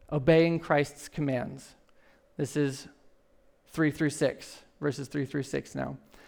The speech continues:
"And by this we know that we have come to know him, if we keep his commandments. Whoever says, 'I know him,' but does not keep his commandments is a liar, and the truth is not in him.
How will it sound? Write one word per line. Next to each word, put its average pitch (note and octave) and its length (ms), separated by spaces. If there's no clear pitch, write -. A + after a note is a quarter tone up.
"And D3+ 160
by D3+ 160
this F3 420
we F3+ 140
know E3+ 400
that E3 140
we E3 140
have D#3+ 120
come D3+ 220
to D3 100
know D3+ 280
him, C3+ 280
if D3+ 160
we D#3 100
keep D3+ 240
his C3+ 140
commandments. C#3 760
Whoever D#3 300
says, D3+ 340
'I C#3 140
know D3+ 320
him,' D3 420
but E3 140
does D3+ 220
not D#3 340
keep F#3+ 180
his D#3 140
commandments C3 640
is D3 100
a D#3+ 60
liar, E3 480
and C#3+ 100
the E3 60
truth B3 500
is D#3 160
not E3+ 300
in A#3 160
him. D3 300